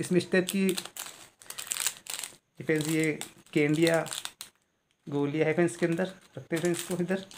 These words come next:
और फ्रेंड्स देख सकते हैं gift क्या मिला अपने को। ये देखिए फ्रेंड्स,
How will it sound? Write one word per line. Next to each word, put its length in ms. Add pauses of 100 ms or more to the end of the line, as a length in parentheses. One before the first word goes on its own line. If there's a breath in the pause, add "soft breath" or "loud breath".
(380 loud breath)
और 200
फ्रेंड्स 320 (340)
देख 100
सकते 140
हैं 100
gift 260
क्या 120
मिला 160
अपने 200
को। 80
ये 1200
देखिए 200
फ्रेंड्स, 260